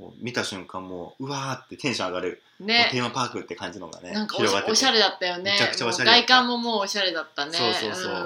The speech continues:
Speaker 2: ん。
Speaker 1: で、まあ、本当に入ってすぐは、もうなんかサボテンとか、あと、まあ、コルジリネっていうちょっとあの何？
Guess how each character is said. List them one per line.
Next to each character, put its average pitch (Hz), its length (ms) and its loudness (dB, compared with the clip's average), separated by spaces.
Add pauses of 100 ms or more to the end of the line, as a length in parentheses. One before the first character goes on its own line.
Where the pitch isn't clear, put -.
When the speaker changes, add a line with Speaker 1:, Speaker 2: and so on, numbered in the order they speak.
(160)
Speaker 2:
ん。 143 60 -16 (440)
Speaker 1:
で、 127 200 -2
ま 131 80 -4
あ、 139 40 -6
本 135 120 -4
当 143 80 0
に 135 80 -4
入 143 220 2
っ 123 100 -6
て - 180 -2
す 123 220 0
ぐ 104 240 0
は、 110 560 4
も 104 140 -4
う - 20 -2
な 98 100 0
ん - 20 -10
か - 80 -6
サ 104 200 -4
ボ 107 120 0
テ 107 220 2
ン 104 120 -6
と 104 140 -2
か、 104 520 2 (360)
あ 98 120 -2
と、 85 840 -6
ま 101 180 -4
あ、 87 80 -10 (200)
コ - 160 -12
ル 120 140 -4
ジ 123 120 -2
リ 120 100 -2
ネ 120 120 -2
っ 117 100 -12
て - 80 -6
い 85 120 0
う - 20 -12
ち - 80 -6
ょ - 40 -6
っ - 40 -14
と 82 240 -6
あ 85 60 -6
の 82 160 -10
何？ 85 280 -10